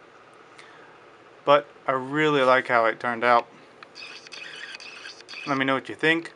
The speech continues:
Hopefully I can put some pictures at the end of some better quality.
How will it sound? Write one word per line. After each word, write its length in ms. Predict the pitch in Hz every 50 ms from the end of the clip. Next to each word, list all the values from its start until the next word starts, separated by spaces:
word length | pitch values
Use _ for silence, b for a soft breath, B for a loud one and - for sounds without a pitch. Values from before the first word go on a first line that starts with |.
| B B B B B B B B -
Hopefully 240 | 131 - 127 110
I 40 | 110
can 100 | 107 104
put 140 | - 117 -
some 120 | - 101
pictures 380 | - 139 - - - 131 113 117
at 120 | 110 107
the 100 | 107 98
end 340 | 131 139 139 139 147 143 - - - - -
of 300 | - 107 101 98 - -
some 160 | - - 101 - - - -
better 160 | 110 113 110
quality. 480 | - - 120 120 127 131 131 135 143